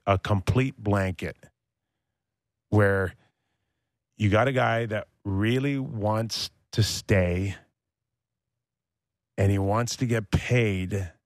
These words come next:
and maybe to S-, Stevie I-, uh, Yzerman's credit, he's like, "That, that, the part that where you really wanna stay, I'm gonna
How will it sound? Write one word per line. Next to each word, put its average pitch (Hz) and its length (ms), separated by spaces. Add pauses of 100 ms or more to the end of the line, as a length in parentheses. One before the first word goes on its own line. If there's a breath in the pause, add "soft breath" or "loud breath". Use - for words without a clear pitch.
(920)
and 104 340 (400)
maybe 107 240
to 110 160
S-, 104 400 (720)
Stevie 107 360
I-, 104 180
uh, 104 40 (120)
Yzerman's 101 640
credit, 131 480
he's 101 320
like, 107 320 (1120)
"That, 117 220
that, 117 140 (120)
the 117 100
part 160 340
that 143 100
where 123 140
you 117 180
really 127 280
wanna 113 320
stay, 123 440
I'm 113 240
gonna 104 460